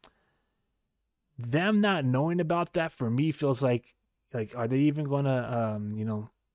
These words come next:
stock it? Are they gonna carry it? Um, so yeah, I found it really weird that the team didn't do anything to build up this jersey or this look. Perhaps it's because most fans were waiting for the inaugural or the Heritage. Um,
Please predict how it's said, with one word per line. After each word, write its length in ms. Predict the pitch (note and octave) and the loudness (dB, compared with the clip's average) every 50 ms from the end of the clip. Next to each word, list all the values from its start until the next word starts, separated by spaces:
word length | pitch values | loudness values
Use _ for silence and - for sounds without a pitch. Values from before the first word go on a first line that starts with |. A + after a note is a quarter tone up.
| _ - | _ -16
stock 500 | - - - - - D3 C3 - - F3+ | -14 -14 -12 -6 -4 -4 -4 -2 -2 -4
it? 160 | E3+ - - - - | -4 -4 -6 -8 -4
Are 100 | C#3+ C#3+ | -2 0
they 80 | C#3 | 2
gonna 200 | C3+ C3+ C3 B2 | 2 2 0 -2
carry 400 | A#2+ - - C3+ C3 C#3+ D#3 E3 | -4 -4 -4 -2 -2 -2 -4 -6
it? 100 | - - _ _ _ _ _ _ - - - _ _ _ _ _ _ - | -6 -8 _ _ _ _ _ _ -20 -20 -20 _ _ _ _ _ _ -8
Um, 280 | - A2+ A2 G#2+ G#2+ A2 | -4 -4 -2 -2 -4 -4
so 140 | - - | -2 0
yeah, 160 | C3 D3 D#3 D3+ | 2 2 4 2
I 40 | |
found 200 | - - F#3+ G3 | 2 2 2 4
it 40 | F#3+ | 6
really 200 | F3+ F3+ F#3 F3+ | 6 8 8 8
weird 320 | D#3 C3 B2+ C3+ D3 C#3+ C3 | 6 6 4 2 2 0 0
that 40 | C3 | -2
the 140 | B2+ A#2+ A2 | -6 -6 -4
team 200 | - - D3 D3 | -2 -2 -2 0
didn't 200 | C#3 C#3 B2+ A#2 | 0 0 0 2
do 120 | C3 C3+ | 2 2
anything 240 | C#3 C3 - D#3 C#3 | 2 0 0 0 -2
to 80 | A2 | -2
build 320 | G#2 G#2 - C3 C3 C3 C3 | -2 -2 0 2 2 4 4
up 160 | C3+ C3 - | 2 2 2
this 200 | A#2+ A#2+ B2 A2 | -2 -6 -6 -6
jersey 440 | A2 - - A#2+ B2 A#2+ B2 C#3 C3 | -8 -6 -4 -4 -2 -2 -2 -2 -2
or 120 | A#2+ A2 | -2 -2
this 200 | A#2 A2+ - - | -4 -4 -6 -6
look. 400 | A2 G#2+ A#2 C#3+ D3 - - - _ _ _ - - _ _ _ - - | -6 0 0 0 0 -2 -14 -20 _ _ _ -20 -20 _ _ _ -10 -4
Perhaps 320 | - B2 C#3 F#3 F#3+ F3+ | -2 0 2 2 0 0
it's 120 | G3 F3+ - | -4 -4 -4
because 420 | F#3+ F#3+ D#3 - E3 D#3+ D3+ C3 | -6 -6 -2 -2 -2 0 0 0
most 260 | C3 C3+ E3 E3 - | 2 2 2 0 0
fans 400 | - - D3 C#3+ D3 C#3+ C3 - | -2 -2 -2 -2 -2 -4 -4 -4
were 160 | - C3 C3 | -2 0 0
waiting 380 | B2 A2+ B2 B2+ C3+ C#3 C3+ C3+ | 0 0 0 0 0 0 -2 -4
for 340 | - - - C3 B2+ A#2+ A#2+ | -6 -8 -4 0 0 0 0
the 300 | A#2 A2+ A#2+ A2 G#2+ G2+ - - - - - - _ - | -2 -2 -4 -4 -4 -4 -8 -20 -20 -20 -20 -20 _ -8
inaugural 960 | A#2+ A2 A2 A2+ A#2+ B2+ C3+ C3+ C3 B2 C3 C3+ B2+ B2+ B2 B2 B2 - - _ _ | -6 -4 -2 0 0 0 0 0 -2 -2 0 0 0 0 0 -4 -6 -10 -18 _ _
or 160 | - - C3 A#2 | -6 -4 -4 -4
the 140 | A#2+ A2 | -4 -4
Heritage. 800 | G#2 - - C#3+ C#3 C#3 C3+ B2+ - - C3+ A#2+ A2+ - - - _ - | -6 -4 -2 0 0 0 0 -2 -2 -4 -4 -4 -4 -8 -12 -14 _ -14
Um, 320 | - B2 A2+ G#2+ G#2 G#2+ | -12 -10 -10 -10 -12 -14